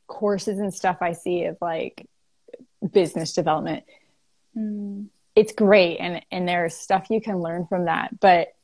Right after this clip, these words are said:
Speaker 1: you know, I'm in a specific spot of the world with a certain, you know, like, there's all the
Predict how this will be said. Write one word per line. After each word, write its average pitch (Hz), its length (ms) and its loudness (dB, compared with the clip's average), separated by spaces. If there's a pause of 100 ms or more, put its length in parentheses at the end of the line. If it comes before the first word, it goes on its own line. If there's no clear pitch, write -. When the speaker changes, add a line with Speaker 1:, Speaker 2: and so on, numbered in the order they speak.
(460)
Speaker 1:
you 190 120 4
know, 180 300 4
I'm 196 500 0 (120)
in 180 200 -4
a 170 60 -4
specific 196 560 0
spot 196 280 2
of 208 100 2
the 196 80 2
world 180 560 2
with 170 160 -2
a 170 60 -8
certain, 202 760 -2 (680)
you 190 200 2
know, 170 160 0
like, 180 380 2
there's 208 220 8
all 226 340 8
the 208 160 -2